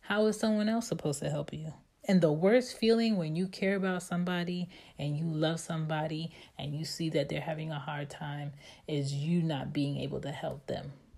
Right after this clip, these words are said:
One, because you don't know what's going to help them. And two, because they can't tell you what's going to help them because they never did the work. And this is why people shouldn't get in relationships when they haven't done their work.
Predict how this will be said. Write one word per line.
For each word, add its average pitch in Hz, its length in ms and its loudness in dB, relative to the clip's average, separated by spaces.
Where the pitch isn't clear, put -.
One, 196 680 4
because 160 320 2
you 147 120 0
don't 156 320 0
know 151 160 0
what's 156 300 0
going 143 200 -2
to - 120 -6
help - 220 -8
them. 143 240 -6
And 147 220 -2
two, 180 420 2
because 190 280 0
they 170 160 -2
can't 196 300 -2
tell 262 180 -2
you 214 160 2
what's 143 180 -4
going 147 200 -6
to - 120 -10
help 160 160 -4
them 170 120 -4
because 175 200 -2
they 175 120 2
never 180 260 2
did 170 180 -4
the 185 80 -4
work. 220 420 -4
And 165 200 2
this 180 200 0
is 190 120 -2
why 170 160 2
people 185 400 -6
shouldn't 156 400 -4
get 147 160 -4
in 175 160 -4
relationships 190 920 -2
when 151 160 0
they 151 140 2
haven't 160 440 -2
done 147 260 -2
their 175 200 -2
work. 247 560 -4